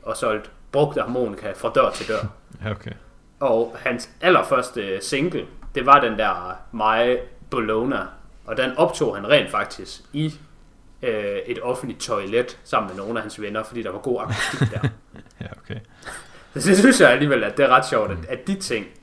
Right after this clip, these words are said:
Speaker 1: var ægte.
Speaker 2: Ja.
Speaker 1: Ja. Men, øh, den film, den fik mig til at tænke på, at han har en anden film, der hedder U H F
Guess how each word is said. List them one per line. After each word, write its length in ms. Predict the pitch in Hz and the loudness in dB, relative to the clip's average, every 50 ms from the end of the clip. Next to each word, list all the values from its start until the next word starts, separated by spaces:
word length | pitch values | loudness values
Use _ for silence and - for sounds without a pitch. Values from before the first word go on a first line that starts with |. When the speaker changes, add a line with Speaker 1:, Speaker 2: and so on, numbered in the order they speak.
| - - | -10 -6
Speaker 1:
var 140 | 113 107 98 | -4 -2 -2
ægte. 280 | 110 117 - - - 87 - - | -2 -6 -8 -10 -14 -18 -14 -12
Speaker 2:
Ja. 40 | 90 | -10
Speaker 1:
Ja. 720 | - 57 - - - - - - - - - _ _ - - - - - - - - - - - - - - - - - - - - - - - - - - - - - - - - | -10 -10 -12 -16 -18 -20 -20 -20 -20 -20 -20 _ _ -18 -16 -16 -14 -14 -16 -16 -18 -18 -18 -14 -12 -12 -10 -10 -10 -12 -12 -14 -16 -18 -18 -18 -20 -20 -20 -20 -18 -18 -18 -16 -10
Men, 360 | - 131 127 123 117 113 113 | -6 -2 -2 0 0 0 0
øh, 280 | 117 113 113 110 110 110 - - | 2 2 2 2 0 -2 -2 2
den 160 | - 196 190 190 | 2 2 2 2
film, 380 | - - 285 - 139 - - - - - - - - - - - - - - - - - - - - | 0 0 0 0 0 -2 -8 -14 -20 -20 -20 -20 -20 -20 -20 -20 -20 -20 -20 -18 -18 -16 -12 -4 -2
den 140 | 156 151 147 | -2 -2 0
fik 160 | 151 143 147 | -2 -4 -4
mig 100 | 107 - | -4 0
til 80 | - 156 | 0 0
at 60 | 143 | 0
tænke 160 | 151 151 143 | 0 -4 -2
på, 120 | - 143 117 | 0 0 0
at 160 | 110 107 - | 0 -2 -4
han 140 | 135 139 123 | -6 -6 -2
har 180 | 135 143 117 | -2 -2 -2
en 80 | 110 104 - | -2 -4 -4
anden 300 | 156 190 233 240 196 147 | -2 0 0 0 -2 -2
film, 240 | - 147 110 90 - | -4 -6 -8 -8 -8
der 100 | 98 92 | -10 -8
hedder 240 | 113 110 101 101 - - - | -6 -6 -4 -6 -6 -4 -4
U 200 | 208 202 - - 143 143 135 123 131 | -4 -4 -2 0 2 2 2 2 2
H 120 | 160 185 | 2 2
F 300 | - - - - - - | 2 0 -6 -12 -14 -16